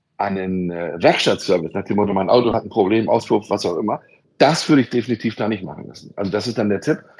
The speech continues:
Ähm, da würde ich mal die Werkstatt meines Vertrauens aufsuchen, ähm, wo auch immer die ist. Und wenn da, man da keine hat, dann kann man uns im, im Podcast schreiben, also dir auf der Webseite.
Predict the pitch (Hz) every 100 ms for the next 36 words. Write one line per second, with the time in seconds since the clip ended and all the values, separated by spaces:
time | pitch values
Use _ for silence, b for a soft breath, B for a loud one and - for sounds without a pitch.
0 | B _ - 104 101 101 98 87 120 131
1 | 143 131 131 123 123 113 101 110 123 -
2 | 101 101 95 95 127 147 156 123 123 127
3 | 123 123 _ b _ - 107 104 123 113
4 | 127 101 92 123 - - - _ - 117
5 | 120 123 110 113 110 110 - 110 107 156
6 | 107 104 131 127 135 165 113 - 113 151
7 | - 101 - - 147 123 107 110 107 95
8 | 147 127 110 117 135 160 104 92 139